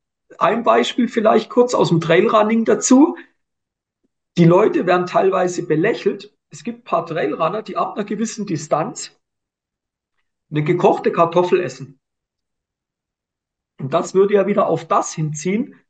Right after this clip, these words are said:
wo der Lukas jetzt gerade gesagt hat, die besten Energiequellen ziehst du dann raus, wenn's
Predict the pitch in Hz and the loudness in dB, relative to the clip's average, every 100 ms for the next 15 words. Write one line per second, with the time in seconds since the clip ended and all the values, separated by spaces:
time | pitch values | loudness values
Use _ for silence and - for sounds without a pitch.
0 | _ - 156 151 208 226 247 247 - - | _ -6 -2 0 0 -2 -4 -4 -8 -4
1 | 135 139 151 147 147 160 160 269 392 _ | -2 -2 -6 -6 -4 -4 -6 -12 -12 _
2 | _ _ _ 160 151 190 247 - 240 - | _ _ _ -10 -4 -4 -6 -10 -8 -4
3 | 170 175 175 254 269 147 143 185 - - | 0 0 4 2 2 0 2 2 0 -8
4 | - 202 - 175 156 180 240 165 156 254 | -2 -2 -2 -4 -2 -2 -2 -6 -6 -6
5 | - - - 160 226 233 - _ | -10 -18 -4 -2 -2 -6 -12 _